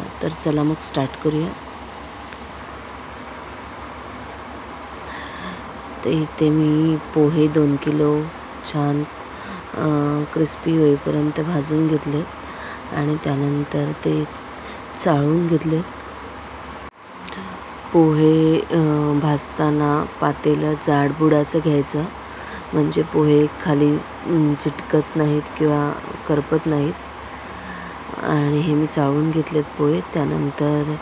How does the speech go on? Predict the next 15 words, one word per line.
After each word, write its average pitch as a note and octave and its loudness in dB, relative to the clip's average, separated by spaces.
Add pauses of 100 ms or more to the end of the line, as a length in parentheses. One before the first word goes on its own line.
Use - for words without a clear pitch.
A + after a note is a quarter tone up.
(520)
अं, D3+ 2 (140)
इथे E3 2
आपण D#3 0
पहिले D3+ 4
सगळे D#3 0
जिन्नस D3+ 2
तळून D3+ 4
घेणार D3+ 2
आहोत E3 0 (500)
फोडणीसाठी. D3+ 4
इथे D3+ 2
मी D3 4
शेंगदाणे C#3+ 2
तळून D3 4
घेतलेत. D3 0